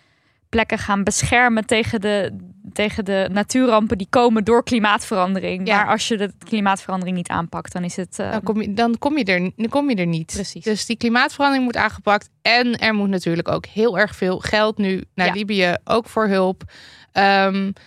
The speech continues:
Speaker 2: en het Rode Kruis heeft twee Giro-nummers in het leven geroepen. Eentje voor hulp aan Marokko, eentje voor hulp aan Libië. Ehm, het nummer voor Marokko is Giro zes acht zes acht. Je kan ook via de website van het Rode Kruis een donatie doen. En, eh,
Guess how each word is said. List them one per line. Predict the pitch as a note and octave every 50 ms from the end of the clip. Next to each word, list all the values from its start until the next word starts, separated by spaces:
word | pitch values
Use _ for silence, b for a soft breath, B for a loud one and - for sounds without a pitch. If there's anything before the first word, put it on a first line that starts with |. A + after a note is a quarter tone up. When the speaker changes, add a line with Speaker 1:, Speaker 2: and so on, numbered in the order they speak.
| b b b b b _ _
Speaker 2:
en | - B3+ B3+ B3+ B3 B3 A#3+ A3 -
het | - A#3+ A#3+
Rode | A#3+ B3+ C4+ C#4 B3+
Kruis | - - B3+ A#3+ A#3+ A#3+ -
heeft | B3 A#3 A#3 -
twee | - - C4+ C4+ C4
Giro-nummers | - C#4 C4+ C4 C4 C4 A#3+ A#3+ A#3 A3+ A3+ A3+ A#3 - - -
in | - - - - G#3+
het | G#3 A3 G#3+
leven | A#3 A3+ A#3 - A3
geroepen. | - A3+ G#3 G#3 A#3 - - G#3+
Eentje | G3+ G#3+ A3+ A3 A#3
voor | - - - G3+ G3+ G3
hulp | G3+ G#3 G3+ G#3+
aan | G3+ G3+
Marokko, | G3+ F#3+ G3 G3 - G3+
eentje | F#3 F3+ G#3 A3 - A#3+
voor | - - G#3
hulp | G3 G#3 G3 F#3+ -
aan | F#3 F#3 F#3+
Libië. | G#3 B3 C#4+ D4+ D4+ C#4+ C#4+ C#4+ C#4+ D4 B B B B B B B
Ehm, | - A3 A3+ A3+ A3+ A3 G#3+ G#3+ G#3+ G#3 G3 - - - - - _
het | - A3 G#3
nummer | G#3 A3+ B3 C4 B3+ A#3
voor | - A#3+ G#3
Marokko | G#3+ G#3+ G#3 G#3+ B3+ C4+ - A#3 G#3 F#3+
is | E3 F#3 -
Giro | - - A3 G#3+ G3 G3
zes | G3 - - G3 F#3+ -
acht | - - - - -
zes | - F#3+ F#3+ - -
acht. | - B3 B3+ - -
Je | - G#3
kan | - G3 G3 G3
ook | G3 - G3 -
via | - G#3 F#3+ F#3
de | F3+ F3+
website | E3+ F3+ F3 - - F#3 F3+ -
van | - F#3 F3+
het | F3+
Rode | F3+ E3+ F3 E3+ E3 E3+
Kruis | - - F3 D#3+ D3+ D#3 D#3+ - - - -
een | F#3 E3+ E3
donatie | F3+ F#3 G3+ G#3+ A3 A3+ - - G#3+
doen. | F#3 F#3 F3+ F3+ F3+ -
En, | - F#3+ F#3 F#3 F#3 F#3
eh, | - - F#3 F3+ F3+ F3 F3